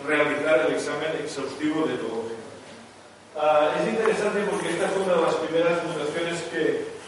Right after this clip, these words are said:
que se encontró, y en el primer estudio que se hizo en el noventa y siete, cuando se descubrió que el gen, ah, de la fiebre mediterránea, ah, era responsable de esta patología, esta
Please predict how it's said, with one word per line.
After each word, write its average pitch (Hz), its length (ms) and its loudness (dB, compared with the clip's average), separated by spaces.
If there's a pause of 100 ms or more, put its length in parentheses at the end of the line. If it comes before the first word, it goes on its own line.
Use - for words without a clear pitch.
(140)
que 135 380 0
se 147 180 -2
encontró, 135 600 0 (520)
y 220 240 0
en 165 240 4
el 156 160 2
primer 175 300 2
estudio 180 440 0
que 165 60 -2
se 170 160 0
hizo - 140 -2
en 165 60 -4
el 156 120 -4
noventa 139 240 0
y 135 80 0
siete, 190 320 0
cuando 135 240 -2
se 135 140 -4
descubrió 143 600 -2
que 143 80 0
el 139 160 -2
gen, 180 180 0 (560)
ah, 139 360 0
de 143 100 2
la 139 180 2
fiebre 165 360 2
mediterránea, 156 840 0 (420)
ah, 143 140 0
era 170 280 4
responsable 143 600 2 (340)
de 135 260 2
esta 170 140 0
patología, 170 960 4 (120)
esta 151 160 -4